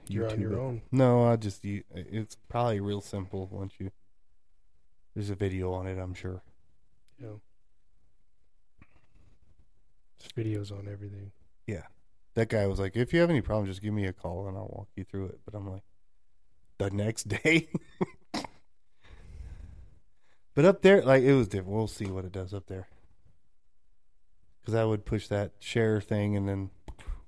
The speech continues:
Speaker 2: camera would come up. I didn't have to push the plus.
Speaker 1: Hmm.
Speaker 2: So, we'll see.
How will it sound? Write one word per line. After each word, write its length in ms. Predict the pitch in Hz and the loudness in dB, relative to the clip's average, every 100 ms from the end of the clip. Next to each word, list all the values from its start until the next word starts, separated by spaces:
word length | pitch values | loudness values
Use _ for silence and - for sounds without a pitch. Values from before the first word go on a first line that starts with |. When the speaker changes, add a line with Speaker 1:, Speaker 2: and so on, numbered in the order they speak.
| - | -12
Speaker 2:
camera 320 | - 101 95 | -8 -6 -6
would 180 | 95 - | -8 -8
come 180 | 98 | -10
up. 120 | 95 - | -10 -10
I 80 | - | -6
didn't 180 | 104 90 | -6 -4
have 140 | 101 - | -6 -8
to 40 | |
push 200 | - 101 | -10 -10
the 100 | - | -10
plus. 540 | - - 101 101 - - - - - - - - - - - - - - - - - - | -16 -10 -8 -8 -12 -20 -20 -20 -20 -20 -20 -20 -20 -20 -20 -20 -20 -20 -20 -20 -20 -6
Speaker 1:
Hmm. 140 | 139 120 - - - - - - - - | -4 -4 -8 -20 -20 -20 -20 -20 -20 -20
Speaker 2:
So, 220 | - - - - - - - - - - - - - - - | -16 -14 -14 -18 -20 -20 -20 -20 -20 -20 -20 -20 -20 -20 -12
we'll 120 | 107 | -12
see. 240 | - 101 | -6 -8